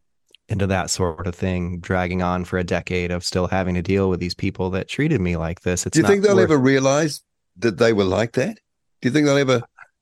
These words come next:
Speaker 2: they'll,
Speaker 1: I
Speaker 2: like,
Speaker 1: think
Speaker 2: they'll click one day? You're like, "Oh God, we, we were horrible to Pete," you know?
Speaker 1: I, I always ho-, my, my door's always open. I don't,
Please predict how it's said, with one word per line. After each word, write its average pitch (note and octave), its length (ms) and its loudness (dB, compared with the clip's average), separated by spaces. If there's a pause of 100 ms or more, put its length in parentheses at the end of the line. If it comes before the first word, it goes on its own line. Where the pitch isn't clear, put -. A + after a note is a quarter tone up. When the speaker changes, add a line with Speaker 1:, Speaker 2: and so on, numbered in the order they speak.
Speaker 2:
they'll, G#2 240 0
Speaker 1:
I - 20 2
Speaker 2:
like, G#2 220 2
Speaker 1:
think F3+ 180 2
Speaker 2:
they'll G#2 140 4
click - 360 -2
one A#2+ 160 2
day? B2+ 220 0
You're C3 140 -4
like, A2+ 120 0
"Oh A#2+ 240 0
God, F#2 480 0
we, F#2+ 140 0
we A#2+ 100 2
were G#2+ 140 4
horrible A#2+ 400 0
to F#2 80 -2
Pete," F2 360 -4 (220)
you - 140 -6
know? A2 160 0 (220)
Speaker 1:
I, B3 300 0 (200)
I F3 200 4
always F3+ 340 4
ho-, D3+ 220 0
my, D3+ 260 2 (260)
my D3 220 2
door's D#3+ 320 4
always A2 340 0
open. F#2 380 -10 (260)
I A#2+ 120 2
don't, C3+ 340 2